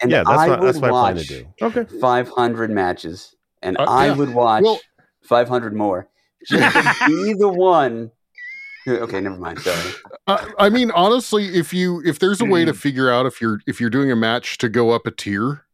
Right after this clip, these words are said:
Speaker 4: I think that would be great to, like, stream those,
Speaker 2: Yeah,
Speaker 4: right?
Speaker 2: that's a good idea.
Speaker 3: Yeah.
Speaker 2: Yeah.
Speaker 4: So if you,
Speaker 3: Absolutely.
Speaker 4: if you know that, like, this is a tier rank or whatever, like, or you're
Speaker 2: Close,
Speaker 4: close
Speaker 2: yeah.
Speaker 4: enough or something, right?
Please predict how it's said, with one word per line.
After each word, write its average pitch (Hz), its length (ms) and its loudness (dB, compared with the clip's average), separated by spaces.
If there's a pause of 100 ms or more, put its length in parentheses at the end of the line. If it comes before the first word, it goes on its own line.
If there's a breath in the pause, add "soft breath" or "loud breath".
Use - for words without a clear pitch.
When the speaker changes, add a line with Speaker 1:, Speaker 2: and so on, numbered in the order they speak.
Speaker 4:
I 135 100 2
think 151 160 2
that 127 80 -4
would 127 160 0
be 110 100 -2
great 104 500 -2
to, 107 100 -4
like, 98 240 -2
stream 107 400 -4
those, 92 440 -4 (160)
Speaker 2:
Yeah, 107 120 2
Speaker 4:
right? 117 240 0
Speaker 2:
that's 127 160 -10
a - 20 -8
good 123 140 0
idea. 95 220 0
Speaker 3:
Yeah. 214 280 -2
Speaker 2:
Yeah. - 80 -8
Speaker 4:
So 143 220 2
if 117 120 -4
you, 160 120 0
Speaker 3:
Absolutely. 160 220 -2
Speaker 4:
if 117 100 -6
you 175 180 2
know 143 320 2
that, 131 180 -2
like, 113 200 0
this 117 160 -2
is 110 100 -2
a 110 60 -4
tier 117 320 0
rank 113 400 0
or 113 80 -2
whatever, 110 600 0
like, 101 360 -2
or 123 180 2
you're 117 140 0
Speaker 2:
Close, 135 420 0
Speaker 4:
close - 40 -4
Speaker 2:
yeah. 127 40 0
Speaker 4:
enough 120 340 0
or 120 160 -2
something, 104 440 -4
right? 104 340 0